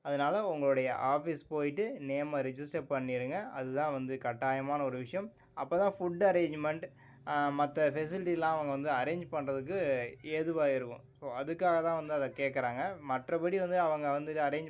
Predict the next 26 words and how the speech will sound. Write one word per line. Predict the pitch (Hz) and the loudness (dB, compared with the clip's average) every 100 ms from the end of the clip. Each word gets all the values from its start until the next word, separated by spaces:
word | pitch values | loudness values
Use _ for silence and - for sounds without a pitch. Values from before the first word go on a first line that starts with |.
| 151 | -6
பண்ணணும்னா, | 147 151 185 | -4 -2 -2
எல்லா | 143 139 170 | -2 0 0
பேருக்கும் | 165 170 175 | 0 -2 0
அரேஞ்ச் | 156 151 147 | 0 0 -4
பண்ணா | 147 160 | -6 -4
எல்லாரும் | 147 143 151 160 | -2 0 0 0
வருவாங்களாங்கிறது | 139 156 165 147 147 143 139 | 0 2 0 0 -2 -2 -4
சந்தேகம் | 170 151 143 156 147 135 | -4 -6 -4 -4 -4 -4
தானே. | 123 117 120 _ _ _ _ _ _ | -6 -6 -14 _ _ _ _ _ _
So | 147 139 135 131 | -6 -2 0 0
அவங்க | 147 147 156 | 0 0 4
அவங்களுடைய | 156 151 147 139 135 | 2 2 2 2 2
சூழ்நிலை | 131 170 170 165 | 0 -2 -2 0
அவங்க | 170 143 139 | 0 0 0
அவங்களுக்கு | 135 131 127 | -2 -4 -4
தான் | 143 139 | -4 -4
தெரியும். | 131 120 117 - | -6 -8 -12 -12
அதுக்காக | 135 156 | -6 -4
தான் | 175 160 156 | 0 2 2
அதெல்லாம் | 147 143 139 | 0 0 -2
கேட்குறாங்க. | 139 135 131 123 151 - - - - | -2 -4 -2 -2 -4 -8 -16 -20 -6
So | 165 | -2
அதை | 151 170 | 2 2
வந்து | 170 196 | 2 0
மறக்காம | 170 139 139 147 160 | 2 0 2 0 0
செஞ்சிருங்க. | 147 131 123 113 113 | -6 -6 -6 -8 -12